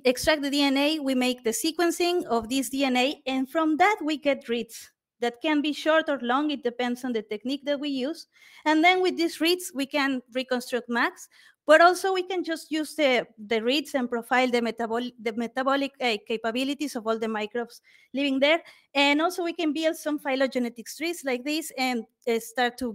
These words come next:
guess diversity, like the taxonomy of the sample. So this is metagenomic.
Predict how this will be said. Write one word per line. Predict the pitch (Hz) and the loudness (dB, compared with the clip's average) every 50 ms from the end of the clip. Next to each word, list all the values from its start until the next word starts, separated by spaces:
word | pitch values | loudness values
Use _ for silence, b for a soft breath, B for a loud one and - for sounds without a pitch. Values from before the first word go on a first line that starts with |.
| 190 | 0
guess | - 247 247 247 247 | 2 2 2 2 0
diversity, | - 233 214 214 202 240 262 269 - - 277 277 - 320 330 320 | -2 -4 -4 -2 0 0 0 0 -2 -6 -8 -8 -6 -6 -6 -4
like | 262 214 202 190 190 _ | -2 -2 -4 -4 -4 _
the | - 208 | -6 -6
taxonomy | 202 _ - 233 220 - - - 311 294 294 294 311 311 311 285 | -6 _ -6 -6 -4 -4 -6 -2 0 2 2 2 2 2 0 0
of | 233 202 | -2 -4
the | - 190 | -6 -10
sample. | 190 - 202 185 180 - - 170 - _ _ _ b b b b b b b b b b b b b b | -10 -10 -10 -10 -12 -14 -18 -20 -20 _ _ _ b b b b b b b b b b b b b b
So | - - 339 | -6 -4 -2
this | 320 381 381 349 | 0 0 2 2
is | 415 381 | 2 2
metagenomic. | 392 359 359 311 277 277 262 269 269 269 277 285 294 | 2 0 0 -2 -2 0 2 2 2 2 2 2 0